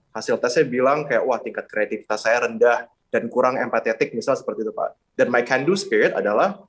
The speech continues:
"Oke, next time aku ada, ada sesuatu yang baru, then I should probably try to be more creative." Instead of, daripada approach-nya dengan cara deliberate dan secara struktur dan, uh, struktur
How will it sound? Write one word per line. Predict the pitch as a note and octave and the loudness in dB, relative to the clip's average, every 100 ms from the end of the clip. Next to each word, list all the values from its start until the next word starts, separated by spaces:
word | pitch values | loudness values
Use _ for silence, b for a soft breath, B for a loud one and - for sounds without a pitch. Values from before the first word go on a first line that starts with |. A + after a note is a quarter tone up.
| - | -6
"Oke, | F#3 C#3+ C3 D3 B2 | -2 2 2 2 -2
next | A#2+ | -2
time | C3+ B2+ | -2 -2
aku | B2+ C3+ | -2 0
ada, | B2 B2 A#2+ A2 | 2 2 2 0
ada | B2+ A#2+ A#2+ | -2 -4 -4
sesuatu | - C3 A#2+ C3 | -6 -4 -2 -2
yang | A#2+ | -2
baru, | G#2+ C#3+ F#3 | -2 0 -2
then | - D3 C3+ | 0 -2 -2
I | C#3 | -6
should | F#3+ F3+ | -8 -4
probably | F#3 A3 | -2 -2
try | G3 | -2
to | F3+ | -2
be | F3 | 0
more | F3 | 0
creative." | F3 D#3+ D#3+ - - _ _ - | 2 2 4 2 -2 _ _ -8
Instead | A#2+ - | -4 -2
of, | C3+ C3+ | -2 -2
daripada | A2+ B2+ B2+ B2 B2 A2+ - B2+ C3 - | -2 0 0 4 4 4 -2 -10 -6 -6
approach-nya | C3+ C3 - B2 | -2 -2 2 2
dengan | B2+ | 2
cara | B2 A#2 C3 | 2 2 2
deliberate | A#2+ A#2+ A#2 B2 G#2 | 2 -2 0 -2 0
dan | A#2 | -4
secara | A#2 A#2 A#2+ B2 | -2 -2 0 -2
struktur | B2 - - C3+ | -6 -6 -2 0
dan, | A2+ A#2 A2+ _ _ _ _ - | 0 -4 -4 _ _ _ _ -10
uh, | |
struktur | A2 A#2 - | -6 -6 0